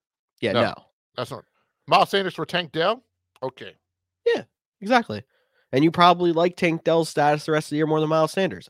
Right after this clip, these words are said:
Speaker 1: I would agree with that too. But maybe pl-, do a little gamesmanship,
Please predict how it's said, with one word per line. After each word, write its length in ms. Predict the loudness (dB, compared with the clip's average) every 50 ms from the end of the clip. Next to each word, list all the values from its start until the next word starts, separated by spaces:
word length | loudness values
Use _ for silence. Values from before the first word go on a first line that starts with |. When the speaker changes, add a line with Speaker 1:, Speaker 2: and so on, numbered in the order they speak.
| _ -12
Speaker 1:
I 160 | -10 -8 -6
would 120 | -6 -6
agree 160 | -6 -6 -6
with 80 | -4 -4
that 160 | -4 -4 0
too. 180 | 0 0 -2 -2 -6 -14 -20 _ _ _ _ _
But 300 | 6 6 6 6 4 0 _ _ _ _ _ _ _ _ _ _ _ _ _ _ _ _ _ _ _ _ 0
maybe 420 | 2 2 2 2 0 -2 -4 -6 -8 _
pl-, 180 | -4 -4 -4 2
do 140 | 6 6 6
a 20 | 8
little 160 | 6 4 4
gamesmanship, 560 | 4 2 2 2 -2 -4 -2 0 2 0